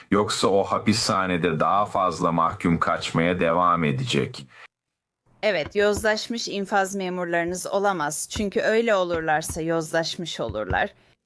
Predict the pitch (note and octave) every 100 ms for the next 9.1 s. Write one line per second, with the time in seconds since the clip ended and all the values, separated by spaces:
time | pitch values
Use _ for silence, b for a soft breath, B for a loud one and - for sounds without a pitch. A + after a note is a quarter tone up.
0 | _ _ _ - B G#3+ A3+ C4 B3+ C4
1 | A#3 A#3 A3+ A3+ A3 A3 G#3+ G#3 G#3 G#3
2 | A3 G#3 F#3+ - F#3 - G3 F#3+ F#3 F#3
3 | G#3 F#3+ F#3+ F#3 F3+ F#3+ C#4 B3+ - G#3
4 | G#3+ B B A#3 A#3 A#3 A#3 A#3 A#3 A#3
5 | - A#3 A3+ B3 A#3+ B3 G3 D#3 C#3+ C#3
6 | B2 - - - - _ _ _ _ _
7 | _ _ _ _ _ _ - F2 - D2+
8 | D2 D2 - _ B D#2 D#2+ E2+ F#2 F#2